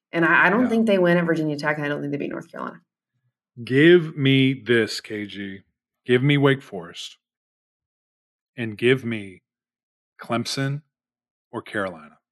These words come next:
Speaker 2: Give it to me. Give it to me.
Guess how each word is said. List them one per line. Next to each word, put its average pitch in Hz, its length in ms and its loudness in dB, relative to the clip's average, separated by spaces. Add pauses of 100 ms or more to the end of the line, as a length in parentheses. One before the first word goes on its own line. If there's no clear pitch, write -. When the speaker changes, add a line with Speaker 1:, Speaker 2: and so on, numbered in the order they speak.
(1200)
Speaker 2:
Give 113 180 -2
it 92 80 -14
to - 120 -20
me. 78 100 -20 (1120)
Give - 200 0
it 90 120 -18
to - 260 -10
me. 101 80 -20